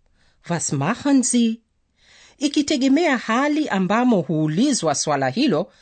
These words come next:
basi muulizaji hulisisitiza vingine. Katika swala, "Wewe ni nani?"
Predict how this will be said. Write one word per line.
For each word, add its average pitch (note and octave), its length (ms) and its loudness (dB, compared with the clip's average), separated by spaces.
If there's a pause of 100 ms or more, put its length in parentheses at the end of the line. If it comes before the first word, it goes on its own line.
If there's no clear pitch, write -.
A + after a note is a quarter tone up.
(160)
basi D3 340 -2
muulizaji E3 920 0
hulisisitiza G#3 1080 -2
vingine. A3 600 -2 (360)
Katika D#4+ 400 -2
swala, C#4 480 -2 (100)
"Wewe F3 440 0
ni B2 140 -2
nani?" D#3+ 540 0